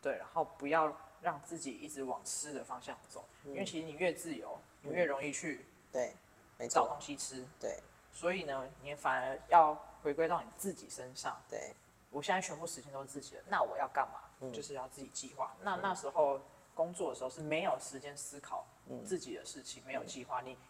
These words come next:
Speaker 1: 为你想说我要自己计划，你又是一个很心累的事情。
Speaker 2: 嗯。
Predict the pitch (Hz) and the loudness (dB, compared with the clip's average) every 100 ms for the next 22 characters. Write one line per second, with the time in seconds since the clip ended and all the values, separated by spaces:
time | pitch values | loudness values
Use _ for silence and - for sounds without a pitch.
0 | - 180 156 - 156 120 117 - - - | -4 -4 -2 -4 -4 0 0 -2 -6 -10
1 | - 262 - 131 147 160 302 127 123 - | -10 -10 -6 -4 -2 -2 -4 -6 -6 -6
2 | - - - 320 202 196 - 139 131 - | -8 -6 -6 -2 0 0 -2 -10 -10 -12
3 | 131 123 | -10 -10